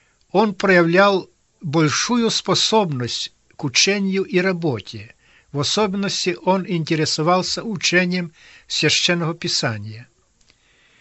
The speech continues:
Перед ним открывалась блестящая карьера по понятиям людей мира сего.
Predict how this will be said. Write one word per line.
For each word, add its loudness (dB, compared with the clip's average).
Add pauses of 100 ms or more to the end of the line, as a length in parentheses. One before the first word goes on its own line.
(200)
Перед 4
ним 2
открывалась 2
блестящая 0
карьера -2 (500)
по 2
понятиям -2
людей 0
мира 0
сего. -8